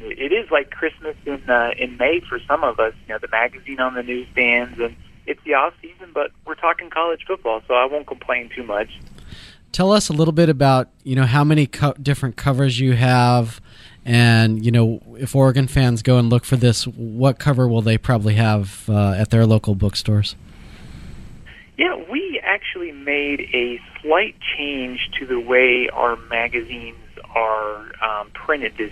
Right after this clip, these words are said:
Speaker 1: season. In the past, we have done five regional editions for the five power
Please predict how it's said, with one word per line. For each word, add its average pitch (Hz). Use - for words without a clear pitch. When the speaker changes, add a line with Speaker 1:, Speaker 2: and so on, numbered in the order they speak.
Speaker 1:
season. 107
In 165
the 160
past, 185
we 170
have 139
done 120
five 127
regional -
editions 113
for 127
the 117
five 117
power 113